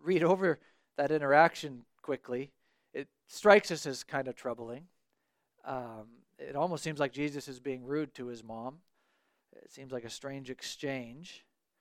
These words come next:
And while there is a level of tension that's here, rather than rudeness being present, uh, what's here is actually, uh, again, redemptively reorienting, if we can put it that way. Jesus has some instructional intention here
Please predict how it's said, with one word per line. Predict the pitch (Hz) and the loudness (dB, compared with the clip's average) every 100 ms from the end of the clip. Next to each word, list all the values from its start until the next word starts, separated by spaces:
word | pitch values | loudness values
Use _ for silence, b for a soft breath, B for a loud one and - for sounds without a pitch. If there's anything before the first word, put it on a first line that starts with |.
| _ _ _ - | _ _ _ -10
And | 135 135 135 | 0 0 4
while | 147 | 6
there | 151 175 | 8 6
is | 180 | 6
a | |
level | 165 175 180 | 6 6 6
of | 180 | -2
tension | - 190 208 147 131 | -2 -4 -4 -10 -12
that's | 123 | -12
here, | - 120 110 147 _ _ _ - | -10 -10 -10 -14 _ _ _ 0
rather | 139 165 170 | 2 2 0
than | 156 151 | -4 -6
rudeness | 135 165 214 196 151 - 151 | 0 4 4 0 -6 -8 -8
being | 139 127 123 - | -6 -6 -8 -14
present, | - 120 113 143 180 _ _ _ _ _ | -10 -8 -8 -14 -18 _ _ _ _ _
uh, | - 135 | -6 -4
what's | 139 - | -4 -6
here | 208 214 | 0 2
is | 160 | 4
actually, | 143 175 - - 143 135 135 - _ _ _ _ - | 4 2 0 -6 -4 -2 -4 -6 _ _ _ _ -20
uh, | - - | -18 -16
again, | - 139 160 143 | -16 -6 -2 -2
redemptively | 135 135 143 175 175 175 151 160 160 | -4 -4 0 0 0 -4 -4 0 0
reorienting, | 151 156 139 151 160 151 151 - 180 | 0 0 2 4 4 2 -4 -8 -12
if | 151 - | -12 -12
we | |
can | 147 143 | -14 -16
put | - 156 | -12 -12
it | - | -6
that | 151 | -6
way. | 151 | -6
Jesus | 147 147 170 160 | -6 -2 -2 -4
has | 156 147 | -6 -6
some | - 143 | -6 -12
instructional | 135 - - 143 - 170 156 | -14 -12 -10 -10 -10 -10 -10
intention | 139 131 143 156 - 170 | -12 -14 -16 -14 -16 -16
here | 156 170 190 | -12 -10 -12